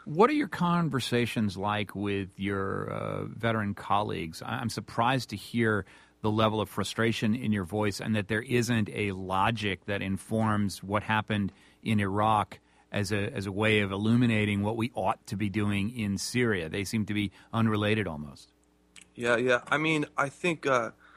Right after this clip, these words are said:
Speaker 2: there's obviously an, a lot of emotion behind the arguments I'm hearing from my veteran friends and the way I feel.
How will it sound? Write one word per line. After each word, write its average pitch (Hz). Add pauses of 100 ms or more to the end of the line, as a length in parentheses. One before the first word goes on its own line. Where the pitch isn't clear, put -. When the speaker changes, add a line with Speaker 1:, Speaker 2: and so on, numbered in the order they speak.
(340)
Speaker 2:
there's 123
obviously 131 (260)
an, 120
a 113
lot 123
of 120
emotion 131
behind 147
the 147
arguments 147
I'm 131
hearing 139
from 117
my 113
veteran 131
friends 143
and 113
the 110
way 107
I 113
feel. 147